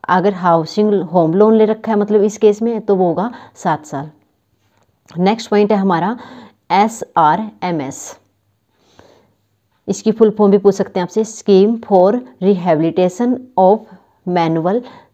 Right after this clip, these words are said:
Scavenger। ऑब्जेक्टिव, इसका उद्देश्य क्या है, to rehabilitate manual scavengers and their dependents in alternative occupation। जो ये रिहेबिलिटेट और मैनुअल स्कैवेंजर हैं,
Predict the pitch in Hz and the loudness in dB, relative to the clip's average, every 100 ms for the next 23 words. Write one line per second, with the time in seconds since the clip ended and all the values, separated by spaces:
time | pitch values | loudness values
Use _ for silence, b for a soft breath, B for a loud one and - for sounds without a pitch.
0 | - - 165 156 151 147 151 _ _ _ | -12 -4 -4 -4 -6 -10 -12 _ _ _
1 | _ _ _ _ b b b b b b | _ _ _ _ b b b b b b
2 | b _ _ - 185 156 175 - 180 202 | b _ _ 0 0 2 -2 0 -4 -2
3 | 240 208 196 196 202 196 190 226 226 B | 2 4 4 2 2 2 0 -4 -8 B
4 | _ _ _ 247 262 233 220 190 180 202 | _ _ _ 2 4 4 2 2 4 4
5 | 202 214 220 B B 190 185 185 202 220 | 6 4 2 B B 2 2 2 2 0
6 | - 185 170 170 208 - - 190 214 170 | -4 -4 -2 -2 -4 -6 -4 -2 0 2
7 | 170 170 180 196 165 160 165 202 - - | 4 4 2 0 0 -2 -4 -4 -8 -4
8 | - 247 254 254 190 196 190 170 170 233 | 2 2 2 0 0 0 0 0 0 0
9 | 208 170 143 135 - 143 - _ _ _ | -2 -4 -6 -12 -12 -14 -16 _ _ _
10 | _ _ _ _ _ _ _ _ _ _ | _ _ _ _ _ _ _ _ _ _
11 | b b b _ 165 185 190 190 208 185 | b b b _ 2 6 6 6 6 4
12 | 180 180 190 180 185 180 185 180 180 175 | 2 2 2 2 0 0 0 0 0 -2
13 | - 170 170 170 170 165 | -6 -4 -2 0 -2 -2